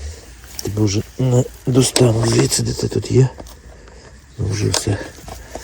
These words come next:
Просто ціла жменя їх там. Ось пригає. Зараз їх достану.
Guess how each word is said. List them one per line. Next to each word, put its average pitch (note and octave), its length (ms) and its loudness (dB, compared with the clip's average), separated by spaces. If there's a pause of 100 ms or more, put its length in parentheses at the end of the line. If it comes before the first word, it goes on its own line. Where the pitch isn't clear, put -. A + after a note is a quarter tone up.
(580)
Просто G#2+ 400 -2
ціла A2+ 280 4
жменя A2 320 0
їх G2 120 -2
там. G2 180 -6 (880)
Ось F2+ 160 -6
пригає. F#2+ 480 -4 (2000)
Зараз F#2 320 -8
їх F#2 140 -12
достану. G2 380 -8